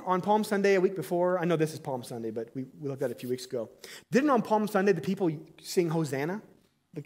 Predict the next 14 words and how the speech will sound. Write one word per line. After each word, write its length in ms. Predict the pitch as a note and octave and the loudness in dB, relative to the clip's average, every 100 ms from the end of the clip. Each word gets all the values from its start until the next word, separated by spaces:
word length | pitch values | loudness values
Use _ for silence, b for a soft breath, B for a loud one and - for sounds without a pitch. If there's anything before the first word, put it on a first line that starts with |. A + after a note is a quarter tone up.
| - | -8
the 80 | |
song 160 | D3+ E3+ | -2 2
we 80 | E3+ | 2
just 140 | F3 | 0
sang? 200 | F3 F3+ - - b b b | -2 -4 -6 -20 b b b
Didn't 160 | F#3+ A#3 | 6 8
they 80 | G#3+ | 6
sing, 260 | - F#3+ - - - B | 4 -2 -4 -12 -14 B
"Jesus, 400 | - D4 D4+ B3+ | 2 6 6 6
you're 120 | F#3 C4+ | 2 2
the 100 | B3+ | 4
king, 340 | C#4+ D4+ C#4+ | 6 8 6
you're 140 | A#3+ | 6
here"? 640 | A3+ C#4+ D4 B3 F3 B2 | 6 4 4 4 4 0